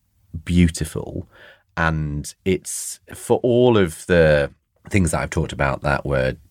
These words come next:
difficult, challenging, wrong in my childhood, I think all of those motivations, all of the desire to care for, to provide, to love, were there. They perhaps weren't there in the way that I wanted them or needed them at the time.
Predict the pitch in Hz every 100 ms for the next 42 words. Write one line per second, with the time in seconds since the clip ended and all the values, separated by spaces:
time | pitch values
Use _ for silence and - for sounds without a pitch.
0 | _ 78 87 - 80 67 - 73 67 64
1 | 65 62 62 - 78 69 60 65 80 _
2 | _ _ _ 73 71 71 82 76 76 -
3 | - 71 - _ _ - 95 107 98 117
4 | 107 107 87 87 80 80 78 78 71 73
5 | - 87 78 80 76 - 73 69 - -
6 | 78 80 76 69 69 - - - 78 71
7 | 67 - 67 64 60 - 73 69 69 65
8 | 65 - 71 78 73 - 78 80 _ _
9 | _ _ _ _ 82 92 92 92 69 -
10 | 64 76 107 - _ _ 87 - 85 -
11 | - 90 87 - 80 76 71 67 - _
12 | _ 80 73 73 71 - 73 69 65 78
13 | 82 87 80 73 73 82 98 104 101 -
14 | - 98 107 151